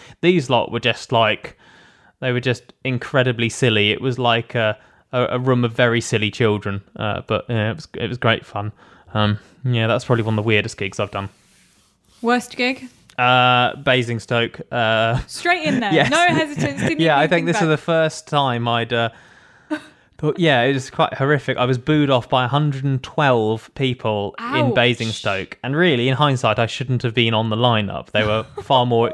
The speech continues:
Speaker 1: like, it was Nick Page that was headlining. Steve N Allen was, was, I think, was opening. And it was a fully professional lineup. And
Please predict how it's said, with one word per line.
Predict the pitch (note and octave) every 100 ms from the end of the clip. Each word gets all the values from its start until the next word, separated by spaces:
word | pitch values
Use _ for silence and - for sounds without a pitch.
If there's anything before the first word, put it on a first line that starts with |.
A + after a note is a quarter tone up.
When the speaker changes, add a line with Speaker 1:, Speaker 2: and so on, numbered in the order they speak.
| B2+
Speaker 1:
like, | A#2+ A#2+
it | B2
was | A#2
Nick | C3 - -
Page | - B2+ A#2+ A2+ -
that | -
was | A#2+ A2+
headlining. | B2 A#2+ A#2+ A#2 A#2 A#2 A#2+ A#2+
Steve | - C3+ B2+
N | A#2+
Allen | A2+ A#2 A#2 A#2 A#2
was, | A2+ G#2+ -
was, | B2 A2+
I | G#2+
think, | A2
was | - A#2
opening. | A#2+ A#2+ A#2+ A2+ A2+ A2+ - - -
And | B2+
it |
was | B2
a | B2+
fully | - G3+ F3
professional | D#3+ D3 C#3+ - C3+
lineup. | B2+ B2+ G2+ G2+ - -
And | A2+ A2 A2+ A2+